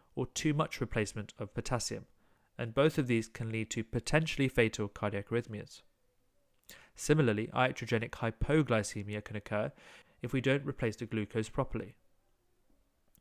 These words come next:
Venous thromboembolic events, because D K A is a hypercoagulable state, and this must be prevented with, with prophylaxis. The most severe ones to know about are acute pulmonary edema, secondary to fluid overload,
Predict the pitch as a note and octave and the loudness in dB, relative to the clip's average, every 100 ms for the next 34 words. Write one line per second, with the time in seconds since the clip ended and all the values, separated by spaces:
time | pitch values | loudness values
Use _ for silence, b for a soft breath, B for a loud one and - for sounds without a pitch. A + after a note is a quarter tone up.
0 | - b b b C3+ C3 B2 - A2+ A2+ | -20 b b b 2 2 0 0 0 2
1 | A2+ A2 A2 - A2+ B2+ E3 D#3 - - | 0 2 0 0 2 4 4 2 -4 -8
2 | - _ A2+ - G#2+ - A2 - A2 A2 | -16 _ -8 -4 -4 -2 -4 0 0 0
3 | G#2 A2 A#2 G#2 G#2 - G#2+ G2+ G#2 G#2 | -4 -6 -6 -4 -4 -4 -6 -4 -6 -6
4 | - - C#3+ - - B B B B A#2 | -6 2 2 2 -12 B B B B -2
5 | B2+ C#3+ B2 A2+ A2+ - A2+ A2 B2 A#2 | 0 0 -2 -4 -6 -4 -2 -2 -2 -6
6 | G#2+ - - A#2 - A#2+ A#2 A2+ - C#3+ | -6 -6 -8 -4 2 2 2 0 0 -2
7 | C#3+ - - _ _ _ _ _ b b | -2 -6 -16 _ _ _ _ _ b b
8 | b b b b b - B2+ F#3+ - C#3+ | b b b b b -4 4 4 4 8
9 | C#3+ B2 A#2 - A2+ A#2+ D3+ A2 G#2 A#2 | 8 8 2 -2 -2 4 4 4 0 -2
10 | - A#2 A2 A2 - D3 D3+ - A#2 A2 | -4 -2 -2 -4 0 0 0 -2 -2 -4
11 | G#2+ G#2+ A#2+ B2+ D#3 G#2 G#2+ - b b | -4 -6 -4 0 0 0 -6 -14 b b
12 | b - C3 C3 A2+ A2 A2 - B2+ A2+ | b -4 -2 0 -2 -2 -4 0 0 2
13 | B2 C#3 A2+ F#2+ - | 2 2 0 -4 -6